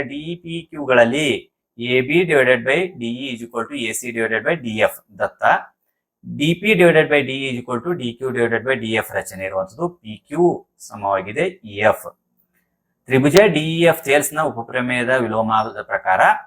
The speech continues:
ಇನ್ನು ಕೋನ P is equal to ಕೋನ ಇ ಮತ್ತು ಕೋನ Q is equal to ಕೋನ ಎಫ್ ಅನುರೂಪ ಕೋನಗಳಿರುವಂತದ್ದು. ತ್ರಿಭುಜ ಡಿ ಪಿ ಕ್ಯೂ, ತ್ರಿಭುಜ ಡಿ ಇ ಎಫ್ ಇಲ್ಲಿ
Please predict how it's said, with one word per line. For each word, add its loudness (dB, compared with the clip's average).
ಇನ್ನು -4
ಕೋನ 6
P 2
is 2
equal 0
to -2
ಕೋನ 4
ಇ -2
ಮತ್ತು -2
ಕೋನ 2
Q -6
is -6
equal -2
to -8
ಕೋನ 0
ಎಫ್ 0
ಅನುರೂಪ -8
ಕೋನಗಳಿರುವಂತದ್ದು. -4
ತ್ರಿಭುಜ -8
ಡಿ -2
ಪಿ -12
ಕ್ಯೂ, -4
ತ್ರಿಭುಜ 2
ಡಿ -2
ಇ -6
ಎಫ್ -4
ಇಲ್ಲಿ 0